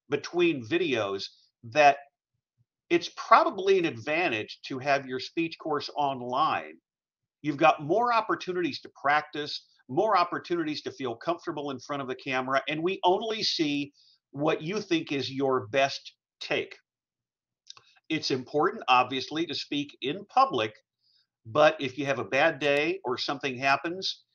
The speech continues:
you only have one opportunity to make a positive impression. We're online because so many more transactions are taking place. It's a good thing to look at yourself and be aware of that particular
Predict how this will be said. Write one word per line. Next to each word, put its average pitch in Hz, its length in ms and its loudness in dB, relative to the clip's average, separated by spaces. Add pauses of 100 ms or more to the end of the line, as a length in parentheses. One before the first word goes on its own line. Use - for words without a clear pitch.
you 147 160 -2
only 156 160 -2
have 135 220 0
one 143 180 0
opportunity 135 760 0 (200)
to 156 80 -6
make 135 180 -4
a 131 60 -16
positive 131 440 -2
impression. 143 540 -4
We're 143 160 -2
online 135 720 2
because 120 300 -8
so 156 160 -4
many 143 260 -6
more 131 220 -2
transactions 127 720 -4
are 127 80 -10
taking 117 400 -10
place. 165 420 -2 (440)
It's 165 220 6
a 156 40 -2
good 160 340 2 (120)
thing 117 360 -2 (320)
to 185 120 0
look 175 320 4
at - 120 -8
yourself 170 600 2 (220)
and 139 220 -4
be 151 160 0
aware 131 600 2 (360)
of 127 220 0
that 156 300 6
particular 160 580 -2